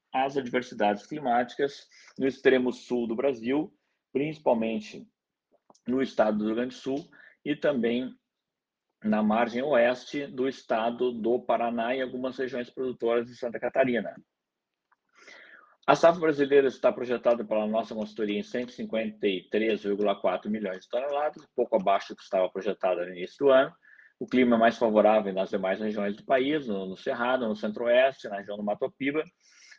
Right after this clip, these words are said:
Então, safra recorde, o Brasil deve ter exportações recordes também em dois mil e vinte e três, aproveitando brechas que vão ser deixadas por outros países exportadores. A Argentina, que tinha uma expectativa inicial de produzir cinquenta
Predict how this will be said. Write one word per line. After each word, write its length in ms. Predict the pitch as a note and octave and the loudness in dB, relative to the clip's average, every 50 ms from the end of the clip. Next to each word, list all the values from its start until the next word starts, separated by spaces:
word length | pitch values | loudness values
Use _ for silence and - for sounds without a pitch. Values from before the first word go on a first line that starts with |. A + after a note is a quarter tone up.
| _ | _
Então, 240 | _ C#3+ C#3+ C#3+ D3 | _ 0 0 0 0
safra 420 | - - - A#2+ A2+ A2+ - C#3 C#3 | 0 0 2 2 2 2 0 -2 -2
recorde, 480 | C3 C#3 C3 C#3 C#3 - D#3+ D3+ - | 0 0 0 0 0 -2 -6 -8 -6
o 60 | C3 | -2
Brasil 240 | B2+ B2 A#2 B2 B2 | 0 0 0 2 2
deve 180 | A2+ A#2 - - | 2 0 0 0
ter 100 | - A2 | -2 -4
exportações 920 | G#2 - - _ - C3+ C#3 - - B2 A2 - - A#2 A2 A2 G#2+ G#2+ | -4 -6 -8 _ 2 2 2 2 2 0 0 -2 -4 -4 -4 -4 -4 -4
recordes 500 | - - G#2+ G2+ - G2+ F#2 - - - | -2 0 0 0 0 -4 -8 -8 -10 -8
também 520 | - B2 A2+ G#2+ G#2 G#2 G2+ G2 F#2 E2+ - _ _ _ _ _ _ _ - | -4 -2 -2 0 0 0 0 0 -2 -6 -12 _ _ _ _ _ _ _ -4
em 220 | A2 A2+ A#2+ A#2+ | -2 0 0 2
dois 180 | G#2+ G#2+ G2+ G2 | 4 2 2 2
mil 120 | G#2+ G#2+ | 2 0
e 20 | G#2+ | -2
vinte 160 | A#2+ B2 - | -4 -6 -4
e 40 | - | -2
três, 240 | - C3+ C#3+ D3 E3+ | 0 0 2 0 -2
aproveitando 640 | E3+ - F3 F3+ G3+ G3+ G#3 - D3+ D3 E3 F3+ | -2 -4 -4 -2 -2 -2 -2 0 -2 -2 -2 -2
brechas 520 | E3 C#3+ B2+ A#2 A#2 B2 C3 - D3 C#3 - | -6 -2 0 2 2 2 2 -2 -6 -14 -12
que 60 | - | -12
vão 80 | D3 D3 | -12 -8
ser 160 | - - C#3+ | -8 -6 -6
deixadas 560 | D3 D3+ C#3 - - A2+ A#2 A#2 B2+ C3 - | -6 -8 -6 -4 -2 0 0 0 -2 -6 -10
por 260 | _ _ D#3 D#3+ D3 B2 | _ _ -6 -2 0 0
outros 460 | A#2+ A#2+ - - C#3 C3+ - - - _ - - - - _ _ _ | 0 -2 -2 -4 -6 -6 -8 -14 -20 _ -20 -20 -20 -20 _ _ _
países 560 | - C#3 C3 B2 A2+ A#2 B2 A#2+ A#2+ A#2+ B2 | 2 4 4 4 2 2 0 -2 -4 -8 -14
exportadores. 720 | B2+ - - - C3+ C3 - D3 C3+ - E2+ - - - | -16 -16 -6 -4 -4 -2 -2 -4 -4 -6 -8 -10 -10 -10
A 40 | A2+ | -8
Argentina, 520 | C3+ D#3 E3 E3 - - F3 F3+ G#3 A3+ G#3 | -6 -6 -6 -8 -6 -4 -2 -2 0 0 -2
que 60 | G#3+ | -2
tinha 100 | E3 C#3 | -2 -2
uma 100 | C3 B2+ | -2 -2
expectativa 680 | B2 - - C3 A#2+ A#2+ - B2 A2+ G#2+ - B2+ A#2 A#2 | -4 -2 -2 -2 -2 0 0 -2 -2 0 -2 -4 -2 -2
inicial 460 | A#2 A2+ G#2+ G#2+ - - G#2 G#2 G#2 | -2 -2 -4 -4 -2 0 2 2 2
de 100 | G2 - | 0 -2
produzir 400 | - G2+ G2 G2+ G2 G2+ G#2+ G#2 | -4 -4 -4 -4 -6 -6 -6 -6
cinquenta 800 | G#2 - A#2 G#2+ G#2 - A2 A2+ A2+ A2+ A2 G#2+ - F2+ - | -6 -6 -6 -8 -4 -2 -2 0 0 0 -2 -2 -2 -4 -6